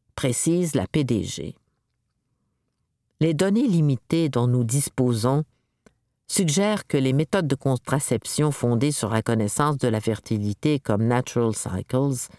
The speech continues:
ne sont pas plus efficaces que les contraceptifs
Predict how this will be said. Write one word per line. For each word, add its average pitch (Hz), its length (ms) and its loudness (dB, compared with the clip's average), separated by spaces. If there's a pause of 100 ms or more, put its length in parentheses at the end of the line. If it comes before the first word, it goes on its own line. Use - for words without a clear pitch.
(880)
ne 175 80 2
sont 214 200 0
pas 240 140 0
plus 160 280 0
efficaces 110 720 -2
que 117 100 -2
les 104 160 0
contraceptifs - 1000 -2